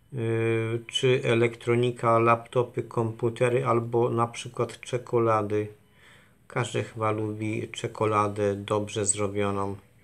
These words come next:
taką pyszną. Dlatego,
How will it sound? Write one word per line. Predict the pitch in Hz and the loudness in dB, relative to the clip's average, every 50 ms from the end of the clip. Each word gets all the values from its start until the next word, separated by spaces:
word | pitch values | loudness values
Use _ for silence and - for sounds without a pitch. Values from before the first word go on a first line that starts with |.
| _ _ _ - - _ _ _ _ - _ _ - - | _ _ _ -20 -20 _ _ _ _ -20 _ _ -16 -12
taką | - 104 - - - 107 104 101 | -10 -10 -10 -8 -6 -6 -6 -6
pyszną. | 101 - 107 98 98 - - 104 104 101 101 104 101 - - _ _ _ _ _ _ _ _ _ _ - - - - - - - - _ _ _ _ _ | -6 -6 -6 -6 -6 -8 -8 -6 -4 -4 -6 -8 -10 -16 -20 _ _ _ _ _ _ _ _ _ _ -20 -20 -20 -20 -20 -20 -20 -20 _ _ _ _ _
Dlatego, | 127 113 113 117 123 117 - - 123 117 120 123 120 117 120 120 123 | -8 -4 0 0 0 0 2 0 0 2 2 4 4 6 4 4 0